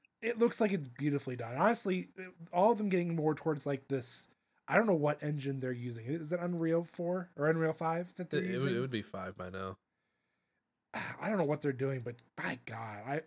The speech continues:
Speaker 1: I've never been one to be like, "I'm into the graphics more than I am, like, the story," 'cause to me, the graphics can be really shitty as long as the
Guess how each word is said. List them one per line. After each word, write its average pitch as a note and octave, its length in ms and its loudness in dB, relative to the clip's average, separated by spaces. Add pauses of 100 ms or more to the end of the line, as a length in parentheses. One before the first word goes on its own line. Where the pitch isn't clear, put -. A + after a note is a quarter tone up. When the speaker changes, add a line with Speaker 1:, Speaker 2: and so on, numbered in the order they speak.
(100)
Speaker 1:
I've G#3 200 8
never F3 260 6
been D#3+ 200 0
one C#3+ 160 0
to C#3 60 -4
be C#3+ 80 0
like, C#3 260 -2
"I'm D3 200 0
into C#3+ 200 -4
the C#3 80 0
graphics B2 580 -8
more C3 120 -4
than B2 120 -8
I B2 140 -6
am, B2+ 180 -6
like, A#2+ 180 -10
the - 80 -18
story," C3 380 -6
'cause C3+ 260 -6 (340)
to E3+ 60 -6
me, B3+ 120 6
the F#3+ 80 0
graphics F3+ 360 4
can D#3 80 -10
be D3 100 -2
really C#3+ 180 2
shitty D3+ 260 -2
as C3 100 -4
long D3 160 0
as D3+ 160 -4
the C3+ 240 -2